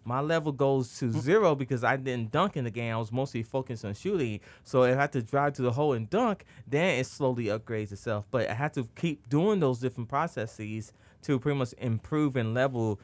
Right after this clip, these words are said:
Speaker 1: and it's that ultimate level grind. It's like, oh my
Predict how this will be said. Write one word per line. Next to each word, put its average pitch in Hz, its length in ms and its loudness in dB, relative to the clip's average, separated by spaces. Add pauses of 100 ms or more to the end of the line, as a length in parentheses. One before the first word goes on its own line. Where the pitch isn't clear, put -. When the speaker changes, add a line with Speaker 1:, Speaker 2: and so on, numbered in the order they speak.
(220)
Speaker 1:
and 113 340 -2
it's 107 160 -2
that 123 340 0
ultimate 117 460 -2
level 117 300 -2
grind. 107 340 0
It's 98 180 -4
like, 92 220 -6
oh 95 220 -6
my 87 160 -10